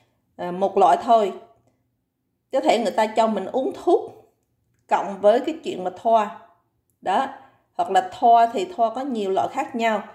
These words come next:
Tức là với cái kinh nghiệm mà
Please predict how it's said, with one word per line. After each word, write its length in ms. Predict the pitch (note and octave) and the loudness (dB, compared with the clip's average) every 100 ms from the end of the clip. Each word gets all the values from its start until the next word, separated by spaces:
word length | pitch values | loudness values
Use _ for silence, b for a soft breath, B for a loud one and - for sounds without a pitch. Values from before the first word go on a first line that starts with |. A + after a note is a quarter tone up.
| B B _ _ | B B _ _
Tức 200 | C#4 C#4+ | -6 0
là 280 | A3 F#3+ - | 2 2 0
với 120 | A#3 F4+ | 0 0
cái 100 | F4 - | -2 0
kinh 280 | B3+ B3 | 2 2
nghiệm 380 | A#3+ F3+ F3 - _ _ _ _ _ | 2 0 -4 -8 _ _ _ _ _
mà 600 | - F#3 F#3+ G3 F#3+ G3 | -16 -10 -6 -4 -4 -6